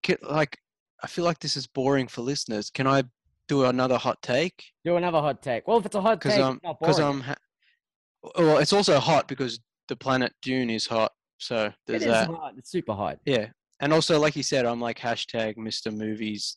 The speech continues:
Speaker 1: the movie guy or whatever I
Speaker 2: James the
Speaker 1: am.
Speaker 2: movie guy.
Speaker 1: Okay. <laughs> Um, I'm a big nerd for the Dune books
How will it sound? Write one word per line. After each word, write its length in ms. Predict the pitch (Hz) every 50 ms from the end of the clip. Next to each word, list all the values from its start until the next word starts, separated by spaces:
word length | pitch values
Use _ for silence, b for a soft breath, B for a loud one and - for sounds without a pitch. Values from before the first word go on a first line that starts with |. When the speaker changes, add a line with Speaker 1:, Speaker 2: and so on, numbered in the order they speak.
| _ -
Speaker 1:
the 80 | - 107
movie 320 | 104 107 110 110 110 110 101
guy 260 | - 104 104 101 101
or 60 | 101
whatever 380 | 101 104 104 104 104 101 101 101
I 100 | 143 156
Speaker 2:
James 140 | 160 156 -
the 80 | - 160
Speaker 1:
am. 60 | 147
Speaker 2:
movie 320 | 143 143 139 123 123 120
guy. 400 | 101 120 110 98 92 87 85 82 - _ _ _ _ _ _ _ _ _ _ _ - -
Speaker 1:
Okay. 800 | 120 117 - - 127 123 - - - 208 156 143 - - 165 -
<laughs> 40 | _ _ _ B B B B B 139 - -
Um, 420 | 143 160 151 147 139 147 139 131 _ _ _ _ _ _ _ _ _ _ _ _ _ _ _ _ _ _ _ _ _ _ _ _ _ _ _ _ _ _ -
I'm 300 | 139 151 170 180 180 180
a 120 | 165 151
big 340 | 135 127 117 151 151 143 127
nerd 460 | 127 127 135 139 143 151 156 156 147
for 180 | - - - -
the 120 | 127 131
Dune 520 | 120 110 131 131 131 131 131 127 123 113 107 _ _ _ -
books 600 | - 135 170 202 - _ - - - - - -